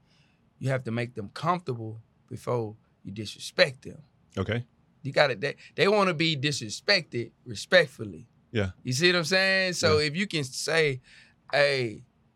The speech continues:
Speaker 1: you tall, but I bet you play basketball though."
Speaker 2: Yeah.
Speaker 1: You know what I'm
Speaker 2: Yeah.
Speaker 1: saying? It's, it's like, it's like you gotta, you gotta compliment them before you go in on 'em.
Speaker 2: Okay,
Speaker 1: So
Speaker 2: so
Speaker 1: you
Speaker 2: the
Speaker 1: can say anything you want to. It's just how you say it.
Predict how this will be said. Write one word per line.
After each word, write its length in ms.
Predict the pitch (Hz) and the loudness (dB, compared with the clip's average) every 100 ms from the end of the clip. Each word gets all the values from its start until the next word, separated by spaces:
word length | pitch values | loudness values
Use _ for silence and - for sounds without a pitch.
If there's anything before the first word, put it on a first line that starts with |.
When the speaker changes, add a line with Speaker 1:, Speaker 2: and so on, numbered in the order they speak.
| _ - | _ -10
Speaker 1:
you 180 | 135 156 | -8 -4
tall, 560 | 165 170 170 143 120 | 4 8 8 6 2
but 180 | 104 123 | 0 0
I 300 | 123 120 113 - _ _ 117 | 2 0 -4 -10 _ _ -8
bet 160 | 113 | -8
you 80 | 110 | -6
play 180 | 113 107 | -4 -2
basketball 800 | 107 160 175 - 127 123 117 113 | 4 6 4 0 2 4 4 2
though." 260 | 123 131 135 _ _ | 0 -2 -6 _ _
Speaker 2:
Yeah. 100 | 113 | 0
Speaker 1:
You 60 | 127 | 2
know 80 | 147 | 2
what 60 | |
I'm 60 | 151 | 2
Speaker 2:
Yeah. 40 | |
Speaker 1:
saying? 640 | 151 165 165 165 160 156 - _ _ _ | 0 2 2 4 2 0 -6 _ _ _
It's, 440 | 95 - 156 156 165 | -14 -6 -4 -4 -2
it's 240 | 170 151 | -2 4
like, 320 | 175 160 - - - | 4 4 -2 -18 -10
it's 100 | 151 | 0
like 140 | 180 | 0
you 80 | 170 | 2
gotta, 380 | 170 156 123 - _ _ | 2 2 0 -6 _ _
you 80 | 135 | -8
gotta 400 | 131 143 123 104 - - | 0 0 0 -6 -12 -4
compliment 600 | 180 190 147 135 127 - | -2 0 -2 -4 -6 -8
them 260 | 123 120 | -10 -10
before 400 | 123 - - 120 117 | -12 -16 -10 -10 -8
you 240 | 113 104 _ _ _ _ _ _ _ _ | -12 -16 _ _ _ _ _ _ _ _
go 220 | 120 117 | -4 -2
in 260 | 127 123 104 | 0 -2 -4
on 80 | 80 | -10
'em. 120 | 67 _ _ - | -16 _ _ -4
Speaker 2:
Okay, 160 | 98 - | -2 0
Speaker 1:
So 80 | 127 | 0
Speaker 2:
so 80 | 127 | 2
Speaker 1:
you 60 | |
Speaker 2:
the 40 | 208 | 4
Speaker 1:
can 120 | 220 | 4
say 300 | - 226 165 | 4 2 2
anything 560 | 208 294 233 185 202 185 | 0 2 0 0 0 -2
you 140 | 160 | -4
want 320 | 131 208 233 - | -2 -4 -4 -8
to. 220 | 151 160 160 - - | -8 -8 -10 -20 -14
It's 140 | 175 | -12
just 140 | 175 | -10
how 280 | 143 190 202 | -6 -2 -2
you 160 | 277 190 | -2 -4
say 300 | - 254 - | -4 -2 -4
it. 200 | 196 | -8